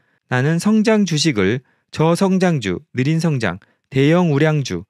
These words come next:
중간 성장, 고성장주, 슈퍼 고성장으로 구분한다. 그래서 여기서부터는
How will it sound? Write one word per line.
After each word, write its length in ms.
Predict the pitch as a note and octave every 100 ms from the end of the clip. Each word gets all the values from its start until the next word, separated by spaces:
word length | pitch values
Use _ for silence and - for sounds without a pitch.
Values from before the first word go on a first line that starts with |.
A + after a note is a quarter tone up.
| _
중간 400 | - C3 C3 D3+
성장, 420 | D#3 E3+ C3+ F#2 F#2 _ _ _
고성장주, 840 | - F3 F#3 F#3+ F3 D3+ G#2+ F2 - _ _
슈퍼 480 | - G3+ F#3 - G#3+
고성장으로 840 | F#3 C#3 D3+ D3 C#3 A#2 A2+ D#3 C#3+
구분한다. 680 | B2+ B2+ D#3 B2+ E2+ E2 _ _ _ _
그래서 340 | - D3+ D#3 D3+
여기서부터는 1300 | A#2+ D3 D#3+ D#3+ D#3 F3 D#3 C3+ - C3 D#3+ G#3+